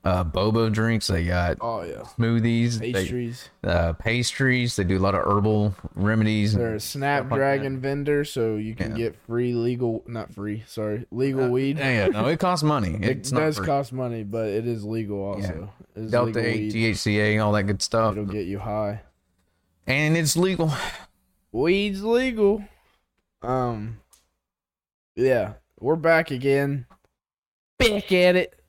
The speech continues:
Speaker 2: Snap back to reality. Um, I don't have anything to talk about. I just got really amped up for nothing to talk about the set design.
Speaker 1: We'll see you next episode. <laughs>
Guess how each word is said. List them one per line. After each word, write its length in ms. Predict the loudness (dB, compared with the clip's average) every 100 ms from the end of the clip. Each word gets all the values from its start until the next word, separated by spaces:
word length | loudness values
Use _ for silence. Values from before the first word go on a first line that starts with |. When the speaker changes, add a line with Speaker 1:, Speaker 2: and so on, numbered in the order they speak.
| -16
Speaker 2:
Snap 440 | -4 0 0 0
back 360 | 2 4 2 -2
to 100 | -4
reality. 800 | 0 0 2 2 0 -2 -4 -8 _ _ _ _ _ _ _ _ _ -8
Um, 640 | -2 0 0 -2 -6 -10 -16 _ _
I 120 | 2
don't 180 | 2 4
have 200 | 2 2
anything 420 | 0 -2 -2 -4
to 60 | -4
talk 320 | -2 -2 -2
about. 320 | -2 0 0
I 120 | 0
just 200 | -4 -6 -2
got 200 | 0 0
really 300 | 0 2 2
amped 320 | 0 -4 -2
up 220 | -2 -4
for 140 | -6 -6
nothing 560 | -4 -4 -4 -6 -6 -12 _ _ -20 _ _ _ _ _ _
to 60 | -10
talk 260 | -4 -4 -2
about 280 | -2 -2 -4
the 80 |
set 480 | -10 -6 -2 -2 -4
design. 80 | -4
Speaker 1:
We'll 80 | -2
see 100 | 0
you 60 |
next 200 | 0 0
episode. 460 | 0 0 0 0 -2
<laughs> 40 | -6